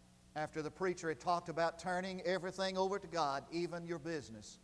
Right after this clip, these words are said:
he drove up in the driveway. He bowed his head before he went in the house, and he said, "Okay, God, this business is killing me.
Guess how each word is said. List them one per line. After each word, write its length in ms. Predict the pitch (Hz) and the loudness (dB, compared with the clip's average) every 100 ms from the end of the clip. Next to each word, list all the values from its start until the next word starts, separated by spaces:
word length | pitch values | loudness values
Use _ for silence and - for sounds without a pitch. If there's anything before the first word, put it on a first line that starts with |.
| - - | -20 -12
he 80 | 165 | -10
drove 280 | 127 170 175 | 0 4 4
up 160 | 175 | 2
in 100 | 180 | 0
the 60 | 175 | -6
driveway. 680 | 147 151 139 123 123 117 151 - - - - - - - - - | 0 2 2 -2 -4 -6 -8 -16 -20 -20 -20 -20 -20 -20 -20 -12
He 80 | 151 | -6
bowed 280 | 147 165 165 | 2 2 2
his 160 | 175 | 0
head 240 | 185 180 156 | 2 2 2
before 280 | 160 170 165 | -2 2 2
he 60 | |
went 200 | 165 165 | 2 0
in 80 | 165 | -2
the 80 | 160 | 0
house, 380 | 156 143 151 147 | 2 4 2 -2
and 100 | 147 | -6
he 80 | |
said, 220 | 151 156 143 | -4 -4 -2
"Okay, 360 | 156 - 147 | -4 -4 -6
God, 380 | 123 127 131 143 143 - - - - - - - - - - | -2 -2 -2 -6 -10 -20 -20 -20 -20 -20 -20 -20 -20 -20 -8
this 180 | 156 160 | -4 -4
business 540 | 131 165 156 151 151 139 | -2 0 0 -2 -6 -8
is 140 | - - | -10 -6
killing 420 | - 180 135 117 | -2 0 -2 -6
me. 280 | 104 95 | -10 -12